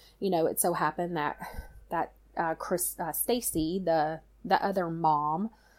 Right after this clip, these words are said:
from the same town as us, got, uh, bracelets, like, slid under her door, just V I P deck party bracelets, and there were four of them. So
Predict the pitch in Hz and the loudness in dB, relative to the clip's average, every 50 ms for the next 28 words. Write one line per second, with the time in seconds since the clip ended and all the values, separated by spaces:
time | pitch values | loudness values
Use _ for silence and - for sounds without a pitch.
0 | _ _ - 214 185 180 185 180 - 170 165 170 - - 165 151 151 156 156 151 | _ _ 0 0 2 2 0 0 0 0 -2 -2 -4 -4 -6 -4 -4 -4 -4 -2
1 | 147 135 147 156 190 - - - - _ - _ _ _ _ _ - - 170 165 | -2 -2 0 0 0 0 -2 -4 -6 _ -20 _ _ _ _ _ -2 2 2 2
2 | 165 - - - - - 170 165 160 160 160 - 160 165 214 254 - - - 170 | 2 0 -2 -2 0 2 4 4 2 2 0 0 2 2 4 4 2 2 2 2
3 | 156 - - - 160 120 - - - - 190 190 190 185 180 - - - 156 151 | 2 2 2 -2 -2 -2 -4 -2 -2 0 2 2 2 0 -2 -4 -2 -4 -4 -2
4 | 185 190 196 180 165 160 170 160 - 190 175 185 190 180 175 160 156 - - - | 0 2 2 2 0 0 -2 -6 -8 -8 -8 -4 -2 -2 0 0 -2 -4 -6 -6
5 | 180 175 151 - 165 - - - - 170 156 156 156 - 147 151 - - - 165 | -6 -4 -2 -2 -4 -4 -4 -4 -2 -2 -2 -2 -2 -2 -2 -2 -2 -6 -6 -6
6 | 160 156 - - 165 156 160 156 143 143 147 - - 190 185 175 175 175 165 156 | -6 -4 -2 -2 -2 -2 -4 -2 -2 -2 -4 -2 0 2 4 4 4 4 2 0
7 | 160 165 196 220 220 - - 170 160 160 160 160 | -2 0 0 -2 -2 -2 -2 -2 -2 -2 -4 -8